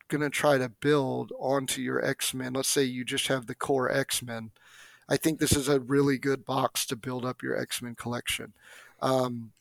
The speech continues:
the four threat characters that are been in X-Men, um, are much maligned, and, you know, for, for good reason. They're not always the strongest characters. They have their niche, uh,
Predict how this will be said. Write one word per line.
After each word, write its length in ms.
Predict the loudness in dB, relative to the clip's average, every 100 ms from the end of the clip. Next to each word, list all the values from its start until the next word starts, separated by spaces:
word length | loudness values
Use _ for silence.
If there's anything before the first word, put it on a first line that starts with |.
| _ _ _ _ _ -14 -14 _ 0
the 100 | 0
four 220 | 4 4
threat 260 | 6 4 4
characters 680 | 4 2 2 0 0 -2 0
that 260 | 2 2 2
are 300 | 2 2 -2
been 280 | 2 2
in 140 | 2 0
X-Men, 680 | 0 0 -2 0 0 -4 -10 -20 -20 _ -2
um, 360 | 2 4 2
are 120 | 0 2
much 280 | 2 2
maligned, 720 | 2 4 4 4 2 -2 -4 -6
and, 460 | -2 0 0 -2 -8 -4
you 80 |
know, 200 | 0 0
for, 460 | 0 2 2 2 -2 -2
for 160 | 0
good 200 | 2 0
reason. 380 | 0 0 0 0
They're 140 | 0
not 240 | 4 2 4
always 400 | 2 2 2 0
the 80 | -2
strongest 600 | 0 0 0 0 -2 0
characters. 540 | 2 0 0 -4 0
They 140 | 0
have 260 | 2 2 4
their 240 | 2 0 -4 -16 -18 -10
niche, 580 | -4 -2 4 8 8 6 _ -20 -20 -20 -16 0
uh, 500 | 2 4 2 0